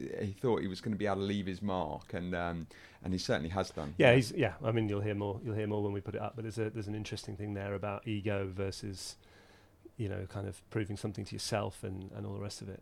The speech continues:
Speaker 1: And he's definitely found his humility through,
Speaker 2: Yeah.
Speaker 1: uh, through the, through the, I suppose, f-, route finding of that.
Speaker 2: Yeah.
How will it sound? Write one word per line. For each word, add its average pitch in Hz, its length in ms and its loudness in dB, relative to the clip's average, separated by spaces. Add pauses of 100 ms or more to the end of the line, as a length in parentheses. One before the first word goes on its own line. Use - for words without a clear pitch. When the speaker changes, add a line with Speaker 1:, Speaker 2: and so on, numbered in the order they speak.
(160)
Speaker 1:
And 110 160 8
he's 110 180 6
definitely 104 540 4
found 98 400 2
his 92 160 -4
humility 92 580 0
through, 85 400 0
Speaker 2:
Yeah. 87 100 2
Speaker 1:
uh, 80 260 -2 (120)
through 80 260 -6
the, 80 200 -4 (220)
through 80 260 -6
the, 80 240 -4 (320)
I 82 80 -4
suppose, 80 420 -4
f-, - 160 -20 (180)
route 98 220 2
finding 82 600 -4
of 85 100 -8
that. 87 240 -4 (140)
Speaker 2:
Yeah. 107 160 2